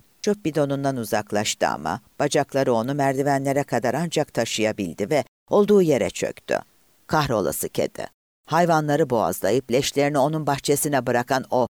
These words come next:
hınzır kedinin sahibini er ya da geç bulacaktı. Savanada öyle büyük bir yılanı nereden bulup getirmişti? O da ayrı bir muammaydı.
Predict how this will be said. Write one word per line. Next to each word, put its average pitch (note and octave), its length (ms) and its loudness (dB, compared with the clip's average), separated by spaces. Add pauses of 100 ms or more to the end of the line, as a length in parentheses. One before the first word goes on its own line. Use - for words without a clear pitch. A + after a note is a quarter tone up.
hınzır F#3+ 380 2
kedinin A#2+ 440 0
sahibini B2+ 560 0
er F3+ 200 2
ya E3 200 2
da C3+ 80 2
geç C#3 320 -2
bulacaktı. F2 640 -2 (440)
Savanada A2+ 680 0 (240)
öyle A3+ 280 2
büyük G3+ 280 -2
bir C#3+ 60 -2
yılanı B2+ 400 -2
nereden G3+ 400 -2
bulup E3+ 260 0
getirmişti? C3 760 -4 (200)
O D#3 140 0
da F3 100 0
ayrı E3 320 0
bir D#3 100 0
muammaydı. E2+ 800 -4